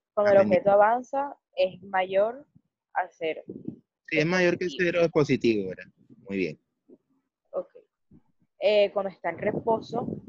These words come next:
Speaker 1: eh, es igual a cero. El, la pendiente es igual a cero.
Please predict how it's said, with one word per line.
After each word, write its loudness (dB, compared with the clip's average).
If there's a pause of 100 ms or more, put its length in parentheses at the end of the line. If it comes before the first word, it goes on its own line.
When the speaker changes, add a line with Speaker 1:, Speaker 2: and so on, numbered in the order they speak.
(340)
Speaker 1:
eh, 2 (240)
es -6
igual -2
a -10
cero. -10 (720)
El, -8
la 0
pendiente -8
es -8
igual -2
a -10
cero. -6